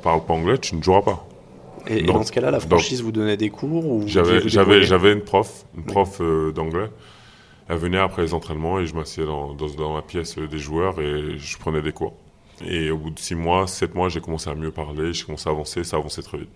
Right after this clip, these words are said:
Speaker 2: Et, et Victoria, vous disiez, on rappelle, c'est pendant le lockout, hein, en fait, que
Speaker 1: Ah,
Speaker 2: vous
Speaker 1: c'est
Speaker 2: étiez
Speaker 1: pendant le
Speaker 2: rentré.
Speaker 1: lockout.
Speaker 2: Donc, donc,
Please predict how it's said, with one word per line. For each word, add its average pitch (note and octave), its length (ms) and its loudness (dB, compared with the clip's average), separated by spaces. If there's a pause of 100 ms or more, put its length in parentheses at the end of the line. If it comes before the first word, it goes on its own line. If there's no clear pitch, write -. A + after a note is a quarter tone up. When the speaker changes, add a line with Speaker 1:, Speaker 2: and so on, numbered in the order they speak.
(280)
Speaker 2:
Et, A2 200 0
et G#2 40 0
Victoria, A2 360 2
vous B2+ 120 -2
disiez, G#2 340 -4
on G#2+ 140 0
rappelle, G2 200 0
c'est G#2+ 120 -8
pendant G#2 160 2
le G#2 80 2
lockout, C3 340 0
hein, A2 40 -2
en G#2 100 -6
fait, - 200 -6
que F2 80 0
Speaker 1:
Ah, F2 40 6
Speaker 2:
vous F2 60 2
Speaker 1:
c'est F#2+ 80 -4
Speaker 2:
étiez F2 120 2
Speaker 1:
pendant E2 120 4
le E2 40 2
Speaker 2:
rentré. E2 140 0
Speaker 1:
lockout. D#2 320 -2
Speaker 2:
Donc, G#2+ 160 -2
donc, - 80 -20